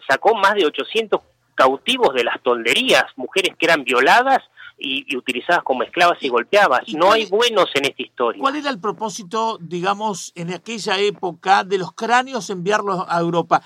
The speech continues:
Speaker 2: ¿Generaba que un prestigio, yo maté a tanto? ¿Qué, qué se buscaba? ¿Cuál era el propósito?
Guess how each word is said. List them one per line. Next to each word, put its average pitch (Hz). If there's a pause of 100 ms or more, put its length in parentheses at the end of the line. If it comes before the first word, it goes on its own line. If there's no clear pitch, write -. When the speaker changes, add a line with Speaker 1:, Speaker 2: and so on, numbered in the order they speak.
(180)
Speaker 2:
¿Generaba 214
que 190
un 170
prestigio, 185
yo 175
maté 165
a 143
tanto? 214 (200)
¿Qué, 269
qué 285
se 254
buscaba? 175
¿Cuál 262
era 247
el 185
propósito? 123